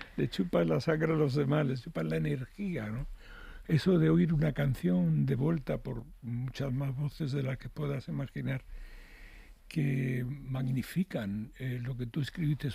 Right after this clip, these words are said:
un día en una habitación, así. Sin mucha esperanza de que a lo mejor tuviera, eh,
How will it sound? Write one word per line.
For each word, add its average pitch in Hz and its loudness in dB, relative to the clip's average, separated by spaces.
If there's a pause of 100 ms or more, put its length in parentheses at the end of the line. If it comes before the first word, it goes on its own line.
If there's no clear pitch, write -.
un 135 0
día 135 0
en 139 0
una 127 0
habitación, 117 -2
así. 143 0 (360)
Sin - 6
mucha 180 4
esperanza 165 2
de 170 2
que 156 -4
a 143 0
lo 120 0
mejor 131 0
tuviera, 139 2 (600)
eh, 127 0